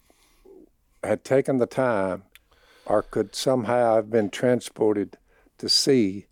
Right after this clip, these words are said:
what went down there yesterday from sharing the gospel, faith comes by hearing, hearing comes from the Word of God, and you show 'em what Jesus said, what he did,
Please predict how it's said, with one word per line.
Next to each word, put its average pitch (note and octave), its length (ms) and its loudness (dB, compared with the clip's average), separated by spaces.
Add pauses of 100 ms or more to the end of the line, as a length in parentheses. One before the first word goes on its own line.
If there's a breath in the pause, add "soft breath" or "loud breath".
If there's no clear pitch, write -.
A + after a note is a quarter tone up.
(300)
what B2+ 240 0
went B2 260 -2
down A2+ 380 2
there G2 220 6
yesterday F#2+ 640 0 (640)
from F#2 400 -4 (420)
sharing C3 500 2
the C#3 100 4
gospel, G2+ 640 -2 (2750)
faith C3+ 380 2
comes B2 260 -2
by B2 260 0
hearing, G#2 560 2 (1300)
hearing B2+ 360 4
comes A2+ 280 -4
from A2 200 -4
the G#2 80 -2
Word G#2+ 260 2
of G#2 120 0
God, G#2+ 440 2 (840 soft breath)
and G2+ 160 -2
you G#2 100 -2
show B2 320 2
'em A2+ 100 0
what A#2 180 2
Jesus A2 400 0
said, B2+ 500 2
what A2+ 140 0
he F#2+ 120 -2
did, B2 520 4